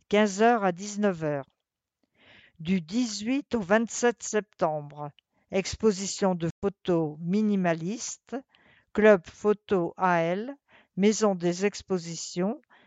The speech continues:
mercredi, vendredi, samedi, de quinze heures à dix-huit heures, dimanche,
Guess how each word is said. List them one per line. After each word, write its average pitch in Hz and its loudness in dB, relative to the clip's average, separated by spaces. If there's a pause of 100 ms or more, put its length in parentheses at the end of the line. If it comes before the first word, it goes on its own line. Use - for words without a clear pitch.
(180)
mercredi, 180 0
vendredi, 185 0
samedi, 202 -2
de 165 -2
quinze 220 -2
heures 175 6
à 165 2
dix-huit 180 -10
heures, 196 0 (300)
dimanche, 180 0